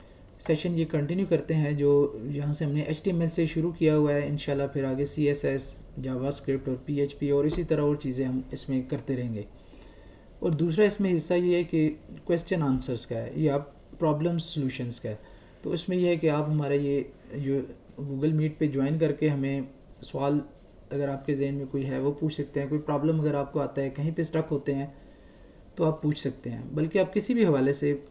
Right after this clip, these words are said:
यहाँ पे पूछ सकते हैं। तो अगर मुतलका अगर जवाब है तो वो अभी दे दिया जाएगा, वरना यह है कि आपको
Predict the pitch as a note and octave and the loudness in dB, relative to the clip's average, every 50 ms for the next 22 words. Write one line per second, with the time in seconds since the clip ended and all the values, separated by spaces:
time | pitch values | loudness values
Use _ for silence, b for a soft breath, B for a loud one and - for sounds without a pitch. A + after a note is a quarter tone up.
0 | - C#3+ D3+ D3+ C#3+ C3+ C3 - D#3 D3 - E3 F3 F3 - F#3+ E3 D3+ - D#3+ | -8 -4 -2 0 0 0 0 0 -2 -2 0 0 0 0 0 -2 -4 -2 -2 -2
1 | D#3 D#3 D3+ D3+ - B B B B B B B - - - - - - - - | -2 -2 -2 -4 -6 B B B B B B B -20 -20 -20 -20 -20 -20 -12 -4
2 | - C#3+ C#3 C3 - - D#3 D3+ D#3 D#3+ D3+ D3+ D#3 D3+ - D#3 D3+ D3+ D3+ F3+ | -2 0 0 0 0 0 2 4 4 4 4 2 0 2 2 2 2 4 4 4
3 | F3 E3 F3 E3+ D#3+ D3 D3+ D3 C#3+ C#3+ D3 D3 C#3+ C#3+ C#3+ D3 D3+ C#3 D3 D#3 | 4 6 4 4 4 4 2 2 2 2 2 2 2 4 4 4 4 4 2 2
4 | F#3+ F3 F#3+ F3 E3+ F3 E3+ E3 E3 D#3+ D#3 D3+ D3+ D#3 D3+ C#3+ C#3+ C#3 D3+ D#3 | 2 4 6 6 8 6 6 8 8 6 6 6 4 4 4 2 2 0 0 0
5 | D3+ D3 D3 C#3+ C#3+ C#3+ - C#3 C3 B2+ - - C#3 C3 | 0 2 2 2 0 0 -2 -4 -4 -4 -2 -2 -2 -2